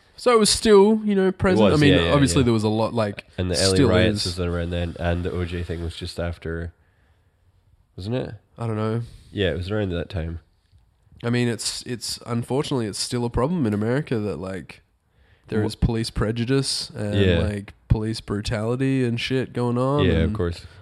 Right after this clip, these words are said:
Speaker 1: I mean, we don't live there, so we don't see it, and we don't, we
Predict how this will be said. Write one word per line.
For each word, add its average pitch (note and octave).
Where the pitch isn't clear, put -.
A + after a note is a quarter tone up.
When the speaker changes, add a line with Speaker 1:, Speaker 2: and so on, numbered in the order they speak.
Speaker 1:
I -
mean, C#3+
we D#3
don't C#3+
live B2
there, B2+
so -
we A2+
don't G#2+
see G#2
it, G#2
and G2+
we G2
don't, F#2+
we G#2